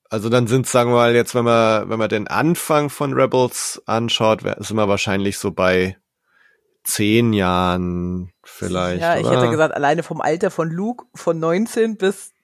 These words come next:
Speaker 2: da, wo er jetzt in Mando war, das sind dicke dreißig.
Speaker 1: Weil dreißig wär ja schon, das ist dann ja schon wieder Force Awakens, glaub ich, ne? Was
Speaker 2: Nee, zwischen, zwischen, ähm,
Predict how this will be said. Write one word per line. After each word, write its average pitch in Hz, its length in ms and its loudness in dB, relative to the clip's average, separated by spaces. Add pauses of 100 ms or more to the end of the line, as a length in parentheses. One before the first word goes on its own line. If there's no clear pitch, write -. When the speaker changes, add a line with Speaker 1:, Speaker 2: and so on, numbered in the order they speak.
(180)
Speaker 2:
da, 175 200 2
wo 202 80 2
er 190 100 6
jetzt 185 180 -2
in 170 100 -4
Mando 180 400 -2
war, 156 280 4
das - 300 -8
sind 170 320 -16
dicke 190 220 -6
dreißig. 143 560 -8 (1500)
Speaker 1:
Weil 123 120 2
dreißig 165 640 2
wär 135 180 6
ja 135 220 4
schon, 120 880 0 (100)
das 117 180 -2
ist 156 180 -6
dann 143 140 0
ja 127 200 4
schon 123 220 -4
wieder 117 180 2
Force 113 340 -2
Awakens, 104 680 0
glaub 92 300 0
ich, 95 200 -6
ne? 107 200 -2
Was - 380 -4 (300)
Speaker 2:
Nee, 196 260 4
zwischen, 190 580 -2
zwischen, 165 760 -4
ähm, 139 500 -4